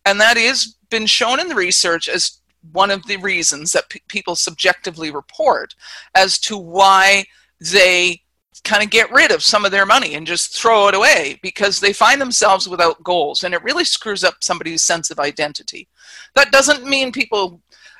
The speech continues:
you know, stop striving for achievement. Achievement is an internal feeling, but this, this need to have goals in our life that we can control is super important as it relates to self-efficacy,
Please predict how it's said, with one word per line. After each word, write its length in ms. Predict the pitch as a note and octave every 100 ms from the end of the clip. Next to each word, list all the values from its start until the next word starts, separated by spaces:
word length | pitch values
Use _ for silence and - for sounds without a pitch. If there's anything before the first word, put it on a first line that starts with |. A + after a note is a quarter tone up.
| _ _ _
you 100 | G#3
know, 240 | F#3 E3 -
stop 640 | - - - G3 G3 -
striving 840 | - - F3+ D#3+ F#3 G3 G3 G3
for 200 | - F#3
achievement. 760 | D#3+ - - D#4 C4 F#3+ D#3 F#3
Achievement 540 | E3+ A#3 A3+ F3+ D#3
is 140 | E3+ E3+
an 100 | E3+
internal 500 | F3 F3 F3 D3+ D#3
feeling, 640 | - D#4 B3+ D3 C#3+ F#3+ _ _
but 340 | F3+ G3+ -
this, 460 | F#3+ G#3 G3+ - - _ _ _
this 560 | F#3+ G3 G#3 - - - _ _ _ _ -
need 520 | G#3 G#3+ A#3 D4 E4+
to 140 | B3+ A3
have 320 | A3 G#3 F3+
goals 440 | F#3 G3+ A#3 G#3+
in 80 | G#3
our 180 | F#3 F3+
life 340 | E3 D3 D#3 -
that 220 | E3+ -
we 280 | G3 A3+ B3
can 480 | - G3+ A3 A#3+
control 720 | B3 G#3+ G3+ - G3+ D3 D3
is 160 | - F3+
super 500 | - - D#4 - A3
important 640 | G3 F#3 - G3 G3 G3+
as 220 | F3 F3 E3+
it 80 |
relates 360 | D3 E3 E3 -
to 140 | -
self-efficacy, 1080 | D#3+ D#3 D3 - G#3 G#3 - G#3 - G3+ G3+